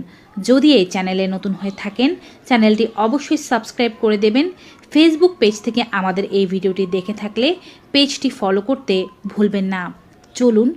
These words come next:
শুরু করা যাক। ডিম হচ্ছে পুষ্টির ভাণ্ডার, গরিবের প্রোটিনের উৎস ডিম। ডিম যদি আপনি খেতে পারেন, এতে পাবেন প্রোটিন,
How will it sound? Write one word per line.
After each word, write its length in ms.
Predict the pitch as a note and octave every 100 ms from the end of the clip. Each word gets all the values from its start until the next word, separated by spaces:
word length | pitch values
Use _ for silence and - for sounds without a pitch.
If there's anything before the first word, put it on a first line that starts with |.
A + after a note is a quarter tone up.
| -
শুরু 280 | - A#3 G#3
করা 280 | F#3+ F3+ F3
যাক। 260 | F#3+ F3 - _ _ - - -
ডিম 260 | G3 C#4 F4+ D4+
হচ্ছে 300 | F4+ - B3+ F#3+ - _
পুষ্টির 500 | D#4+ D4+ - A3+ B3 - G#3+
ভাণ্ডার, 520 | G#3 F#3 F#3 F#3 F3 - - - -
গরিবের 500 | G#3+ A#3+ D4 D4+ F4 E4+
প্রোটিনের 480 | B3+ C4+ C#4+ D#4+ D#4+ -
উৎস 260 | A3+ A3 - F3+ F3+ - F#3
ডিম। 200 | G#3 F3 E3+ - - - - G3+
ডিম 160 | B3+ A#3
যদি 200 | G3 G3+
আপনি 220 | F#3 G3+ G3+
খেতে 300 | - G#3 G3+
পারেন, 300 | G3 G#3 E4 - -
এতে 220 | G3+ G#3+
পাবেন 360 | G#3 F#3 F#3+ C4 C#4+
প্রোটিন, 460 | - B3 B3+ A3